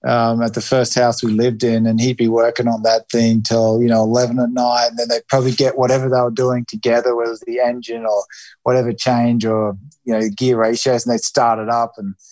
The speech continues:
my mother had come down screaming at him to turn it off. "The kids are asleep." <laughs> We'd all be excited because he started the, uh,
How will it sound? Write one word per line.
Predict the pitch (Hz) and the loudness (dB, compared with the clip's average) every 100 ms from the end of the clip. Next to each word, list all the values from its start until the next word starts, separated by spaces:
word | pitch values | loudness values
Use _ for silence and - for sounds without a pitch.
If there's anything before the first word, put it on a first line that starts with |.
| _ _ - | _ _ -8
my | 123 | -2
mother | 135 135 131 | 0 0 -2
had | 117 | -4
come | - 131 | -4 -4
down | 127 131 127 | -2 -2 -2
screaming | - 139 139 139 135 | -6 -4 -2 -2 -2
at | 131 131 | 0 0
him | 135 | -2
to | 123 | -4
turn | - 139 131 | -4 -4 -2
it | 127 | 0
off. | 135 127 | -2 -2
"The | 123 | -8
kids | - 170 151 | -4 -2 -2
are | 170 | -4
asleep." | 165 - 160 156 156 147 - | -4 -6 -2 0 0 -2 -2
<laughs> | 165 | -2
We'd | 214 180 165 | 0 0 0
all | 202 185 | 2 2
be | - | 2
excited | 175 - 494 135 - 151 135 220 165 196 208 | 0 0 0 0 0 -2 -4 -8 -8 -6 -4
because | - 185 | -2 -2
he | 135 | -4
started | - 156 143 139 123 | -4 -2 0 -2 -6
the, | 131 123 196 | -8 -4 -2
uh, | 127 | -2